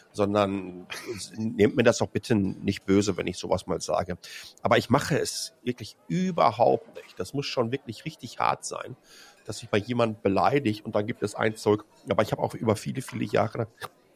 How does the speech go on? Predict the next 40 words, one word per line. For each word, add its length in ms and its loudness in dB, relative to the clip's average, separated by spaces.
ähm, 240 2
Trolle 340 6
ordentlich 460 4
gefüttert, 520 0
weil 100 4
ich 80 -2
davon 340 2
ausgehe, 680 4
äh, 320 4
wenn, 220 -4
wenn, 160 2
wenn 100 2
ich 140 -2
die 120 -2
füttere 480 -2
und 100 -2
die 100 0
sich 180 -4
so 140 0
aufregen, 680 0
dann 200 -2
können 200 0
sie 100 -6
sich 140 -6
nicht 100 -12
mit 160 -6
ihr, 240 0
an 80 -2
irgendwelchen 440 -2
Menschen 320 0
abarbeiten, 720 2
die 80 0
da 100 6
vielleicht 400 -2
nicht 300 -2
so 400 2
mit 320 -2
Asbesthaut 960 0
dran 340 -4
gehen 420 -4